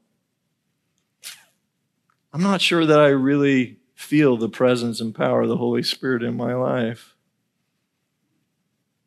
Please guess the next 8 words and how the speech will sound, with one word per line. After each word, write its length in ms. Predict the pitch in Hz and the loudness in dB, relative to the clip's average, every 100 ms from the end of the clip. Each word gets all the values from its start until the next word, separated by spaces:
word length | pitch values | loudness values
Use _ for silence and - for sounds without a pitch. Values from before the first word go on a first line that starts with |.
| _ _ _ _ _ _ _ _ _ _ _ _ - _ | _ _ _ _ _ _ _ _ _ _ _ _ -20 _
Whatever 360 | 151 160 202 208 | 4 6 8 6
the 80 | |
case 380 | 190 190 185 - | 4 4 4 4
is, 260 | 175 165 131 | 4 4 2
it 100 | 127 | 2
doesn't 300 | 165 139 127 | 2 2 0
really 220 | 131 127 | 0 0
matter. 560 | 117 120 - - - | 0 -2 -2 -6 -10